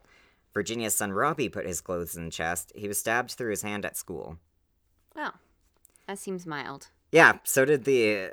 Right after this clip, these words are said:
Speaker 1: the other one. Which one was, uh,
Speaker 2: Yeah, there's
Speaker 1: the husband deserted her.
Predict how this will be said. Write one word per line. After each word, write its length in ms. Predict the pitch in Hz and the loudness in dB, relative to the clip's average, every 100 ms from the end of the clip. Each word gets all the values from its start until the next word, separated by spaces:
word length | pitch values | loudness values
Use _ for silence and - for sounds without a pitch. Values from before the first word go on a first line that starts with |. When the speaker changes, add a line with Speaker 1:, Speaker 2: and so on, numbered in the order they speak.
| 78 - | -12 -8
Speaker 1:
the 180 | 107 107 | -4 -2
other 340 | 107 107 101 - | 0 0 -2 -6
one. 380 | 95 95 92 92 | -6 -6 -6 -8
Which 240 | 95 - | -10 -8
one 180 | 98 90 | -10 -8
was, 220 | 87 85 - - - | -8 -8 -12 -18 -10
uh, 100 | 208 | -4
Speaker 2:
Yeah, 220 | 190 165 | -2 0
there's 380 | 165 165 165 160 113 | -2 -4 -6 -14 -10
Speaker 1:
the 100 | 117 | -2
husband 400 | 127 101 101 98 | -2 0 -4 -4
deserted 380 | 92 85 82 | -6 -8 -8
her. 240 | 85 73 | -8 -8